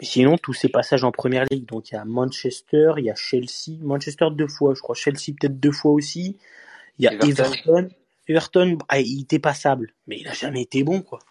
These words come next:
Speaker 1: Et puis le prix de ses transferts, de tous ses transferts. Je sais pas c'est quoi le montant total, si tu peux nous le dire, mais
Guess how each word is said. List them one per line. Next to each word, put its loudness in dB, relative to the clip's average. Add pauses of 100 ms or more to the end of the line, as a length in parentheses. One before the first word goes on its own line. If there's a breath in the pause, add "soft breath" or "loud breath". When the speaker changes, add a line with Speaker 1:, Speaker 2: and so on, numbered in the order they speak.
(240 soft breath)
Speaker 1:
Et 2
puis 0
le 4
prix 0
de -20
ses 0
transferts, 0
de -2
tous -6
ses -6
transferts. -4 (400)
Je -8
sais -6
pas -4
c'est -10
quoi 2
le -2
montant -4
total, 0
si -14
tu -20
peux -14
nous -10
le -10
dire, -4
mais -6